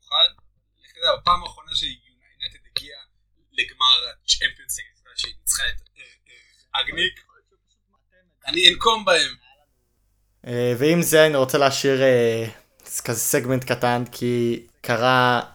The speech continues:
Speaker 2: אה, תופעה מעניינת מאוד, שאנחנו צריכים לדבר עליה ולדסקס אותה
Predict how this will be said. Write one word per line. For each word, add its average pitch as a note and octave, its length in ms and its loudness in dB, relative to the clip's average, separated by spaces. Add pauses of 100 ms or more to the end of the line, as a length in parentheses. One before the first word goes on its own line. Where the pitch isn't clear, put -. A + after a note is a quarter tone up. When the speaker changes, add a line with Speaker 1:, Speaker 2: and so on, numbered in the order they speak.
(640)
Speaker 2:
אה, A2 500 -8 (100)
תופעה C3 340 2
מעניינת B2 500 2
מאוד, A2+ 280 -2 (240)
שאנחנו G#2+ 320 -10
צריכים - 180 -10
לדבר A2 280 -2
עליה G#2+ 240 -6
ולדסקס G#2+ 540 -8
אותה G#2 200 -10